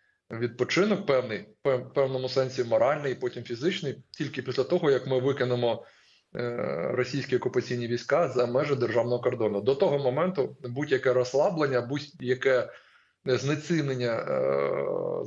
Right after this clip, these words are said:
агресії Російської Федерації може бути достатньо небезпечним і може зіграти з нами дуже-дуже погану, е, не жарт, але просто ситуацію. Тому,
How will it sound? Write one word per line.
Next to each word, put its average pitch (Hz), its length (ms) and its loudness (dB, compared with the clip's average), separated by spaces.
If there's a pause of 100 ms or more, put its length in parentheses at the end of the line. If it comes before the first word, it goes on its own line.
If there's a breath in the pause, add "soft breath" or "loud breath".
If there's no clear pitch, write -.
(180)
агресії 127 480 2
Російської 123 500 -2
Федерації 131 540 2 (220)
може 127 460 0
бути 147 500 0
достатньо 127 480 0
небезпечним 127 760 0 (880)
і 123 100 0
може 127 280 2
зіграти 131 480 2
з 113 60 -4
нами 135 280 0
дуже-дуже 127 580 0
погану, 123 640 -2
е, 69 600 -4
не 131 100 2
жарт, 139 360 2
але 120 160 0
просто 131 320 0
ситуацію. - 540 -4 (480 loud breath)
Тому, 135 420 0